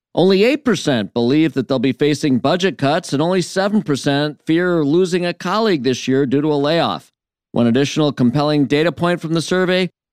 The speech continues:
sixteen percent of those marketers surveyed indicate that their companies actually invested more in technology this year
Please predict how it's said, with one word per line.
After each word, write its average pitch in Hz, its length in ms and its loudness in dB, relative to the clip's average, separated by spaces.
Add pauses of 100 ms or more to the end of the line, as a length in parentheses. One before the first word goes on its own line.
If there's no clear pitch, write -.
(180)
sixteen 190 560 -2
percent 165 640 -2
of 95 160 -4
those 131 300 0
marketers 151 520 0
surveyed 139 560 0
indicate 127 640 -2
that 107 140 -6
their 107 140 -2
companies 139 600 -2
actually 143 500 -2
invested 123 500 -2
more 151 280 2
in 185 140 -2
technology 170 720 -2
this 117 240 -2
year 123 340 0